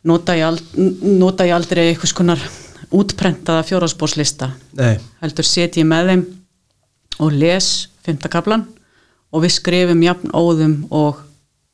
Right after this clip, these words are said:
Speaker 1: upp kemur út í hvern hef ég verið gröm og við skrifum það bara upp.
Speaker 2: Þið skrifum það saman.
Speaker 1: Já.
Speaker 2: Já.
Speaker 1: Og svo bara, nú ferðu bara heim með þetta og fyllir inn í þetta.
Speaker 2: Mhm.
Speaker 1: En já.
Speaker 2: Það er bara frábær aðferð líka.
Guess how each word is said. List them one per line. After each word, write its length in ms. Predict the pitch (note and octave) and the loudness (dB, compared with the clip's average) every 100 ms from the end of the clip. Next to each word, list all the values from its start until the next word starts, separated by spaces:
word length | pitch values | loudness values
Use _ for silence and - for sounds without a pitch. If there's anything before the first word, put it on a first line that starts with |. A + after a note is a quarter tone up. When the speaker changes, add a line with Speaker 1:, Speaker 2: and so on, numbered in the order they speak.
| _ _ - | _ _ -4
Speaker 1:
upp 240 | D#3+ - | -4 -4
kemur 400 | - D#3 C#3+ C#3+ - | -2 0 0 -2 -6
út 280 | D3+ D3+ | -8 -6
í 20 | C#3+ | -8
hvern 300 | C#3+ C3+ C#3+ | -8 -8 -6
hef 100 | C#3 | -4
ég 140 | C3 | -6
verið 160 | B2 A#2 | -8 -6
gröm 240 | F#3+ G#3 G3+ - _ _ | -6 -6 -8 -18 _ _
og 80 | D#3+ | -4
við 80 | D3+ | -4
skrifum 380 | - D#3 C#3+ B2+ | -4 -4 -2 -4
það 120 | B2 | -6
bara 180 | B2+ - | -6 -4
upp. 380 | D3 - - - | -6 -8 -20 -20
Speaker 2:
Þið 80 | - | -8
skrifum 240 | B2+ A#2+ | -4 -4
það 160 | A#2 A2 | -4 -4
saman. 300 | A#2 A2 A2 | -4 -6 -4
Speaker 1:
Já. 160 | E3 C3+ - - | -4 -4 -8 -20
Speaker 2:
Já. 200 | - A2 G#2 - _ | -12 -10 -10 -16 _
Speaker 1:
Og 140 | - | -8
svo 140 | D#3 D#3+ | -2 -2
bara, 220 | - D3+ C3+ - | 0 -2 -4 -4
nú 160 | A3+ B3 | -4 -2
ferðu 220 | C#3+ C#3 | -2 -4
bara 100 | C#3+ | 0
heim 160 | F#3 | 0
með 120 | C#3+ G3 | 0 -2
þetta 120 | - | -6
og 120 | - | -10
fyllir 480 | - C#4+ - - D4+ | -6 -6 -6 -6 -6
inn 80 | C4 | -6
í 80 | - | -10
þetta. 220 | - - - | -18 -20 -20
Speaker 2:
Mhm. 340 | - A#2+ G2+ A2+ _ _ _ _ _ _ _ _ _ _ _ _ | -20 -20 -20 -20 _ _ _ _ _ _ _ _ _ _ _ _
Speaker 1:
En 120 | F#3+ | 2
já. 100 | F3+ C3 - - | 2 0 -10 -20
Speaker 2:
Það 320 | - C3 C3 C3 | -6 0 2 2
er 100 | C3 | 2
bara 220 | C3+ C3+ C3 C3 - - - _ | 0 2 0 -4 -14 -20 -20 _
frábær 440 | - D#3+ E3 D3+ | -4 -2 -2 -2
aðferð 340 | D#3 E3+ D#3 D3 | -2 -2 -2 0
líka. 300 | D#3 - | 0 -2